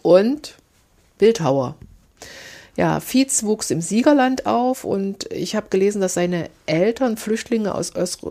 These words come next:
Osteuropa waren, sehr streng gläubig. Er hat schon im frühen Kindesalter Violine gelernt, Gitarre, Gesangsunterricht, Klavier, hat sich auch als Jugendlicher mit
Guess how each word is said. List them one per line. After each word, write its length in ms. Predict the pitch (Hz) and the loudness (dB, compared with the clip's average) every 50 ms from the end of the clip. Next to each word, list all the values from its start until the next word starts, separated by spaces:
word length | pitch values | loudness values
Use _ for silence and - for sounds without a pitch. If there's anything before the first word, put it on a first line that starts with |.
| - _ - | -14 _ -6
Osteuropa 800 | - 214 - - - 175 175 175 185 214 226 - 247 226 214 208 | -4 -4 -4 -4 -4 -6 -4 -2 -4 -4 -4 -2 -2 0 0 -2
waren, 640 | 208 202 202 202 202 208 208 202 202 196 - - - - | -4 -6 -6 -4 -4 -6 -6 -6 -8 -8 -10 -12 -12 -8
sehr 260 | - 175 175 175 196 | -4 -2 -2 -2 -2
streng 460 | - - - - 202 196 208 214 208 | -4 -6 -6 -6 -4 -4 -4 -4 -6
gläubig. 680 | - - 196 185 180 190 208 226 220 214 202 214 - - | -8 -4 -2 0 0 0 0 0 0 0 0 0 -2 -6
Er 120 | 180 180 | -6 -6
hat 260 | 180 175 175 - - - - - - - - - - - - - - - _ - - - - | -6 -6 -8 -10 -14 -18 -18 -20 -20 -20 -20 -20 -20 -20 -20 -20 -20 -20 _ -20 -20 -16 -12
schon 200 | - - - 190 | -8 -4 -2 -2
im 100 | 185 180 | -2 -2
frühen 320 | 180 - - 196 196 190 196 | -2 0 0 0 0 0 0
Kindesalter 680 | - - 202 202 202 214 - - - - 170 175 170 | 0 0 0 0 0 -6 -8 -6 -4 -2 -2 -2 0
Violine 460 | 175 180 180 190 208 226 233 220 214 | 2 2 2 2 2 2 2 2 2
gelernt, 520 | 202 - 196 196 196 190 190 190 196 - - | 2 2 0 0 0 0 0 -2 -4 -6 -8
Gitarre, 1300 | - 190 - - - - 196 196 202 214 - - 202 196 196 196 196 196 190 190 185 - - - - - - _ | -10 -8 -6 -6 -6 -4 -2 -2 -2 -2 0 0 2 2 2 2 2 2 2 2 2 0 -2 -6 -8 -12 -8 _
Gesangsunterricht, 960 | - 226 226 208 196 208 220 214 - 190 196 202 - 175 175 180 196 - - | -4 -4 -2 -2 -2 -2 -2 -2 -4 -4 -2 -2 -2 -2 -2 -2 -2 -4 -8
Klavier, 840 | - - - 208 202 196 190 190 196 196 202 208 208 202 202 196 202 | -8 -4 -2 0 0 0 -2 -6 -6 -2 2 2 4 4 6 4 4
hat 140 | 208 190 - | 2 0 -2
sich 180 | - 196 202 - | -4 -6 -4 -2
auch 140 | - 196 | -2 -2
als 200 | 202 190 180 - | -2 -2 -2 -2
Jugendlicher 480 | - 202 208 202 208 - - - - 196 | -2 -2 -2 -2 -4 -6 -4 0 0 0
mit 240 | 185 185 - - | 0 0 -4 -8